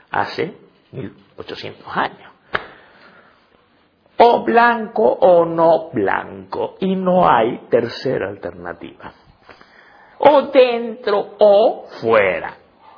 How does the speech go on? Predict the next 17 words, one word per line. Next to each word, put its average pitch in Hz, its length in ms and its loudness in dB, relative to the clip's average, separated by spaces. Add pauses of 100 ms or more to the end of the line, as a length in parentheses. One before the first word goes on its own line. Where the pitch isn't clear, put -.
(1040)
Esto 139 400 -6
ya 104 400 -4 (1500)
Hegel 107 480 -4
lo 92 160 -8
había, 92 400 -6 (560)
no 139 220 -4
porque 120 380 -8
fuera 98 260 -8 (100)
Hegel, 196 400 -2 (240)
sino 101 300 -12
porque 135 240 -2
lo 80 80 -8
mostró. 165 800 -2 (240)
Cuidado 113 340 2
con 107 140 -4
los 101 100 -12
nombres, 92 460 -8